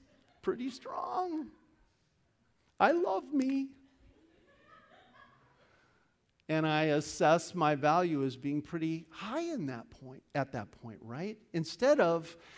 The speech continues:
instead of saying, "I, I, I," how difficult is it for us to just shift our language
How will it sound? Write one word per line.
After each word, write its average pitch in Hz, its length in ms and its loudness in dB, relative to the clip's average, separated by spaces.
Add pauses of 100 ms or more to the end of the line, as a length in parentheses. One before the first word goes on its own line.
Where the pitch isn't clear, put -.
(140)
instead 254 400 4
of 269 120 0
saying, 185 360 0
"I, 220 260 2
I, 185 360 2 (280)
I," 185 40 4
how 233 280 2
difficult 190 800 -2
is 165 220 -2
it 180 120 -2
for - 180 -4
us - 160 -4
to 190 120 -10
just 196 420 -4 (320)
shift - 400 -4
our 202 160 2
language 175 880 -2